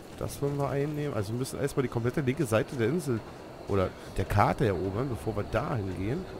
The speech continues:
Und dann wird's bestimmt dann da so weitergehen, ne? Also ich denk mal, das werden mehrere Folgen. Da sind wir bei zwölf Minuten. Ja, ein bisschen was können wir noch machen in der Folge. Ah,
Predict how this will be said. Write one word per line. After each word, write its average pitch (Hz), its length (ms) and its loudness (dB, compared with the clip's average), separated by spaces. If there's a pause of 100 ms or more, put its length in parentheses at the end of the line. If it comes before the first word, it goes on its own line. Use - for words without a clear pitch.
(500)
Und 104 100 -2
dann 107 120 2
wird's 113 160 0
bestimmt - 420 -4
dann 143 140 -2 (200)
da 139 300 -2 (140)
so 147 100 -4
weitergehen, 95 440 2
ne? 117 80 -2 (140)
Also 107 240 -2 (180)
ich 113 60 -8
denk - 160 0
mal, 165 100 6
das 113 120 4
werden 131 160 6
mehrere 123 280 2
Folgen. 107 380 0 (880)
Da 92 60 -4
sind 113 140 -2
wir 113 80 2
bei 101 140 0
zwölf 107 720 2
Minuten. 117 600 -2 (2250)
Ja, 90 200 0
ein - 300 -6
bisschen 104 220 -2
was 98 160 2
können 104 140 0
wir 98 80 4
noch 85 140 0
machen 92 260 -2
in 82 40 -6
der 82 100 -2
Folge. 87 340 0 (2000)
Ah, 101 880 2